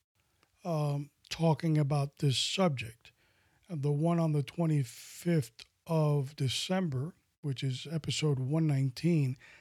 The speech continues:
that basically deals with the five top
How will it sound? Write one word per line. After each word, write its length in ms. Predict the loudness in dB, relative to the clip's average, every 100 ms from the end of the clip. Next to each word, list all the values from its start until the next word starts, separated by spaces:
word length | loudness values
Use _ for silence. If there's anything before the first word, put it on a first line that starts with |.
| _
that 120 | -6 4
basically 500 | 6 6 0 0 0
deals 400 | 2 2 4 2
with 220 | 0 0
the 200 | -2 -2 -6 _ _ _ _
five 600 | -10 2 4 4 2 -2
top 500 | -2 2 2 0